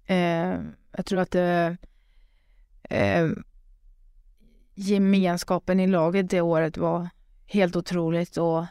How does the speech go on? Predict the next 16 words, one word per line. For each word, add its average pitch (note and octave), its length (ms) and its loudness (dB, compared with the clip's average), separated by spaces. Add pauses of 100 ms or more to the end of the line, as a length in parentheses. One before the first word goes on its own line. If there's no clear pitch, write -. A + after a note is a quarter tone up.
du E3+ 120 -4
vet, F3 120 2
man F3+ 160 0
vill F3 160 0
springa F#3+ 400 0
för F3+ 100 -2
varann. F3 600 0
Det, F#3+ 180 0
det F#3+ 180 -4
var G3 100 2
många G3 320 2
matcher F#3 280 -2
vi F3+ 80 0
gör F3 200 4
ett - 300 -4
noll E3 260 -2